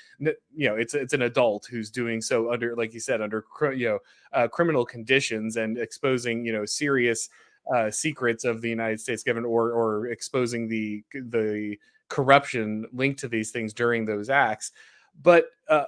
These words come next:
on top of this, you know, even if there was nothing there, which obviously there is, because at every turn these people are moving, you know, they're colluding to shut this down. Even if there's nothing there, the cover-up is the crime in this case, right? It's, it's the very clear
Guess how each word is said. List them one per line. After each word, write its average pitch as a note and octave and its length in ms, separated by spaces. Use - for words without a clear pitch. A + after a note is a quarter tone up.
on E3 160
top G#3+ 300
of C#3 160
this, A#2+ 320
you E3+ 120
know, D3 100
even G#3+ 300
if E3 280
there E3+ 140
was B2 280
nothing D3 500
there, A#2 260
which A#2 240
obviously C3+ 480
there A#2+ 280
is, A2+ 420
because B2 400
at A#2+ 140
every B2 240
turn C3 240
these A2 160
people A#2 320
are G#2+ 140
moving, A#2 640
you D3 100
know, A#2+ 100
they're A2+ 180
colluding B2+ 600
to A#2 100
shut A#2 280
this G2+ 160
down. D3 280
Even F#3+ 180
if E3 100
there's C3+ 200
nothing D#3 280
there, C#3 300
the C#3 100
cover-up C3+ 720
is F#3 260
the A#2 120
crime E3+ 420
in G#2 120
this G2+ 200
case, G#2 400
right? B2 300
It's, C3+ 220
it's C#3 280
the C3 260
very C#3 380
clear D#3+ 800